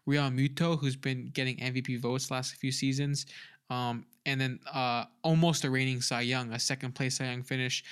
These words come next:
Nola, who I think is due for a bounce back. A lot to like, I would say, um, about the Phillies. Division is not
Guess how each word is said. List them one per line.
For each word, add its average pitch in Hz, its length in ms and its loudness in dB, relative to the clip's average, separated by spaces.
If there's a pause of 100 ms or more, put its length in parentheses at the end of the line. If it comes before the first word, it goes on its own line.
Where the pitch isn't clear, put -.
(220)
Nola, 139 320 2
who 135 120 -4
I 127 80 0
think 127 160 -2
is 123 80 -2
due 131 180 -2
for 127 180 -4
a 120 60 -4
bounce 120 300 -4
back. 120 340 -6 (380)
A 135 80 2
lot 185 300 4
to 170 100 2
like, 127 340 0
I 117 80 -2
would 117 160 -2
say, 113 400 -2
um, 120 560 -6 (100)
about 127 300 -2
the 123 60 -6
Phillies. 123 560 0 (480)
Division 151 480 4
is 127 200 2
not 143 300 0